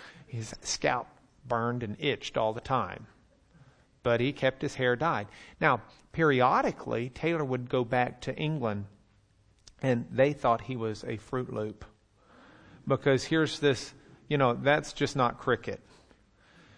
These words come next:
You're, you're in, you're in Victorian England at the time, and,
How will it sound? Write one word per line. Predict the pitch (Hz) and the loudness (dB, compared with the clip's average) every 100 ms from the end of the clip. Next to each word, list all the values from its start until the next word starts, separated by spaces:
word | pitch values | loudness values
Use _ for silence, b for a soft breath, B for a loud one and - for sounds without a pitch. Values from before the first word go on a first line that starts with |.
| b b | b b
You're, | - 151 147 | -8 2 2
you're | 151 139 139 | 4 4 4
in, | 131 127 147 | 4 2 2
you're | 139 139 | 4 4
in | 131 127 127 - _ | 4 2 -4 -16 _
Victorian | 135 135 131 - 185 190 175 139 131 | 0 0 0 -2 2 2 4 2 2
England | 156 151 131 117 110 | 2 2 2 2 2
at | 110 - | -2 -4
the | |
time, | - 117 113 110 110 | -4 0 2 2 0
and, | 110 110 | -2 -2